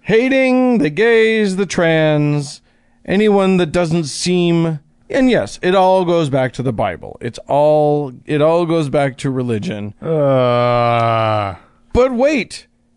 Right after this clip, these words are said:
Speaker 1: here's a twist. A coalition of four hundred and thirty human rights, civil rights,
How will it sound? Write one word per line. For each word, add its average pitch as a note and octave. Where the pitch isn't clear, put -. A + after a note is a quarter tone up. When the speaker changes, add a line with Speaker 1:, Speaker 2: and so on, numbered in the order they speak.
Speaker 1:
here's C4+
a D#3+
twist. -
A D#3+
coalition B3
of F#3+
four E4+
hundred C#4
and G#3+
thirty F3
human B3+
rights, F3+
civil A#3+
rights, E3